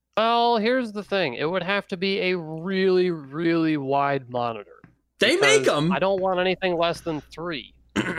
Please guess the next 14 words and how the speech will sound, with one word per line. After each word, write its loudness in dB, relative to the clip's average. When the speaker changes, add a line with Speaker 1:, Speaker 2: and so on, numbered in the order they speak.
Speaker 1:
So 2
it 2
would 0
have 0
to -6
be -4
one 0
of 0
those, 0
oh, 0
what -6
are -2
they, -8
like, -10